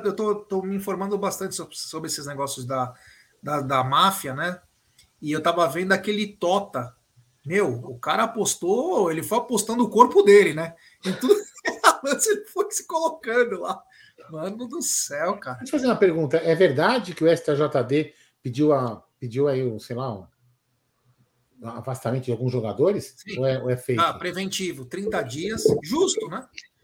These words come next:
Speaker 1: Os que foram
Speaker 2: Não, não, é que eu, é que
Speaker 1: comprovados.
Speaker 2: como eu li brevemente, eu falei, "Putz, será que é fake?" Eu não
Speaker 1: É,
Speaker 2: tive tempo
Speaker 1: os
Speaker 2: de
Speaker 1: que
Speaker 2: pesquisar.
Speaker 1: foram comprovados já tão trinta dias, né? Já vão ter trinta dias aí. Ah, é, é o mínimo, né? É o mínimo, as investigações. Não pode,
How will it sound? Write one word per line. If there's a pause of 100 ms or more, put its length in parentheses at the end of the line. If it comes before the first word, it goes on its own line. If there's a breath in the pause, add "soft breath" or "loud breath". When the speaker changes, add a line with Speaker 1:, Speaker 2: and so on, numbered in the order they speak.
(200)
Speaker 1:
Os
que
foram
Speaker 2:
Não,
não,
é
que
eu,
é
que
Speaker 1:
comprovados.
Speaker 2:
como
eu
li
brevemente,
eu
falei,
"Putz,
será
que
é
fake?"
Eu
não
Speaker 1:
É,
Speaker 2:
tive
tempo
Speaker 1:
os
Speaker 2:
de
Speaker 1:
que
Speaker 2:
pesquisar.
Speaker 1:
foram
comprovados
já
tão (140)
trinta
dias,
né? (260)
Já
vão
ter
trinta
dias (100)
aí. (1200)
Ah,
é,
é
o
mínimo,
né? (220)
É
o
mínimo,
as
investigações.
Não
pode,